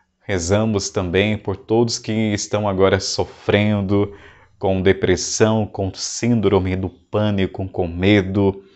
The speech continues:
por todos os doentes, aqueles que sofrem muitas vezes em um leito de hospital, lutando contra o câncer. Rezemos pela paz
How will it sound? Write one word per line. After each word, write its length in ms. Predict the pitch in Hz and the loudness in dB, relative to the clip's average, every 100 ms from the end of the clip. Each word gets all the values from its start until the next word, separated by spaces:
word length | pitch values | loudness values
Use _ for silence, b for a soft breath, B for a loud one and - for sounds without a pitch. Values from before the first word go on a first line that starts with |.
| b b b b b _ | b b b b b _
por 140 | - - | -8 2
todos 280 | 117 110 | 4 6
os 140 | 98 95 | 2 2
doentes, 720 | 92 90 98 98 98 - 90 | 2 4 2 2 -2 -6 -2
aqueles 380 | 90 113 98 - | 0 0 -4 -6
que 100 | 104 | -4
sofrem 720 | - - 101 107 107 101 92 | -2 4 6 6 4 -4 -4
muitas 360 | 98 98 87 92 | -4 -2 -2 2
vezes 440 | 98 95 92 - b b b b | 2 2 -4 -12 b b b b
em 80 | 98 | -6
um 140 | 101 | -2
leito 340 | 98 101 101 98 | 2 2 2 -2
de 80 | 90 | -2
hospital, 840 | - - 92 - 101 107 107 107 | -4 -10 -12 6 10 10 8 2
lutando 800 | 95 98 95 - - 113 120 117 | -2 -2 -4 -4 -2 2 4 2
contra 400 | - 98 92 - | -2 -6 -6 -8
o 40 | 90 | -10
câncer. 880 | - 98 92 90 - 90 85 80 - b b b b b | -2 2 2 -2 -4 -2 0 -2 -12 b b b b b
Rezemos 720 | - 104 92 90 107 107 95 - | -2 2 2 4 4 6 2 0
pela 280 | - 95 85 | 2 4 4
paz 680 | - 98 101 104 98 - | 6 8 8 6 0 -6